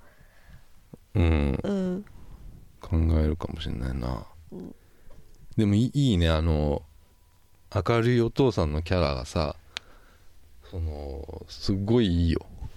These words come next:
Speaker 2: うん、リリーさん。
Speaker 1: うん。な-、なんか知んないけど、いるよなと思って、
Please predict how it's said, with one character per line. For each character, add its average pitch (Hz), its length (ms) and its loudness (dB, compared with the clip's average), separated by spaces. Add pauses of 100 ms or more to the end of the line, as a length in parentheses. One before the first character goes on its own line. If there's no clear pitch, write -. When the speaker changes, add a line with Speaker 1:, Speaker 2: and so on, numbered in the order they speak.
(100)
Speaker 2:
う 214 60 0 (200)
ん、 - 100 -12
リ 175 140 -6
リ 175 140 -4
ー - 20 -4
さ - 180 -12
ん。 - 40 -4
Speaker 1:
う 95 120 4
ん。 85 420 2 (1500)
な-、 117 220 2
な 143 220 2
ん 147 100 2
か 95 120 0
知 92 160 2
ん 90 60 6
な 85 80 8
い 80 60 4
け 82 120 4
ど、 76 280 2 (1600)
い 113 140 2
る 147 140 6
よ 92 160 2
な 71 180 -6
と - 120 -14
思 64 80 -12
っ - 40 -16
て、 - 160 -20